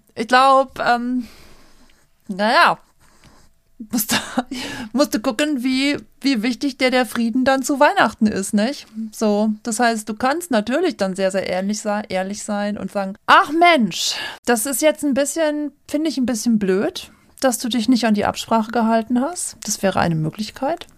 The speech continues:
zu sagen. Eine andere wäre tatsächlich, ähm, gute Miene zu bösem Spiel, um den, äh, um des lieben Friedens willen. Hm? Vermute mal, da werden sich dann die meisten, äh, zu entscheiden.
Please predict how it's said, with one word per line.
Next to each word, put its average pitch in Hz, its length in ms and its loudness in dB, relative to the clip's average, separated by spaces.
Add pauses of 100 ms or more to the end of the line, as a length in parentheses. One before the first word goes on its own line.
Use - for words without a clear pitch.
(200)
zu - 140 -12
sagen. 269 400 -4 (800)
Eine 240 220 4
andere 269 400 -2
wäre 220 480 -4
tatsächlich, 240 840 -6
ähm, 226 680 -2
gute 240 240 0
Miene 226 300 4
zu 240 160 0
bösem 220 260 6
Spiel, 233 480 4 (1120)
um 254 260 8
den, 247 300 8
äh, 226 440 8
um 240 200 4
des 240 180 4
lieben 240 280 4
Friedens 262 440 0
willen. 170 380 -2 (340)
Hm? 214 220 0 (720)
Vermute 202 340 2
mal, 202 140 4
da 196 140 6
werden 196 200 4
sich 196 120 -2
dann 190 120 2
die 180 80 0
meisten, 185 580 2 (840)
äh, 208 240 6
zu - 180 0
entscheiden. 226 640 4